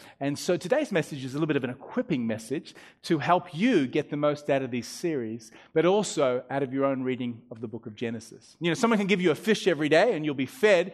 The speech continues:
but if someone teaches you how to fish, you can actually feed yourself for a lifetime. And so today's introduction is gonna give you some keys to get the most out of this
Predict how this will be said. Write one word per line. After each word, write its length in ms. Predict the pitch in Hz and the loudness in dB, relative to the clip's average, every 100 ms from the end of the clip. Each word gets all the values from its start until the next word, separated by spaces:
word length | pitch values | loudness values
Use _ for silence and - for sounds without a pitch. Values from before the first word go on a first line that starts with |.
| - | -12
but 100 | - | -4
if 100 | 156 | -2
someone 280 | - 196 170 | 2 0 0
teaches 560 | - 196 175 170 143 139 | -2 -2 -2 -6 -6 -4
you 220 | 220 311 | -2 -2
how 180 | 151 127 | 2 2
to 100 | 117 | 0
fish, 500 | - - 170 214 - - - | -6 -2 -2 -2 -12 -12 -4
you 100 | 156 | -2
can 100 | 151 | 0
actually 340 | 143 - - | 0 -2 -6
feed 320 | 135 160 151 | -4 -2 -2
yourself 540 | 135 131 - 127 117 - | -2 -6 -2 -2 -2 -8
for 160 | 120 | -6
a 60 | 117 | -2
lifetime. 640 | 120 123 127 - 117 107 | 2 0 0 -12 -10 -8
And 140 | 113 107 | -8 -4
so 180 | 143 131 - - | 2 2 0 -10
today's 360 | 165 170 170 160 | 0 2 2 0
introduction 680 | 165 156 151 170 - 151 | -8 -6 -4 -4 -6 -6
is 160 | 131 120 | -4 -2
gonna 200 | 147 139 - - | -2 -4 -6 -6
give 160 | 170 143 | -4 -2
you 160 | 165 | -2
some 240 | 165 147 127 | -4 -4 -6
keys 580 | - 233 135 120 123 - | -4 0 2 0 -4 -8
to 100 | 165 | -4
get 220 | 175 170 | -4 -2
the 60 | |
most 380 | 151 160 156 - | 0 2 0 -2
out 80 | 143 | -8
of 100 | 139 | -6
this 200 | 131 - | -6 -8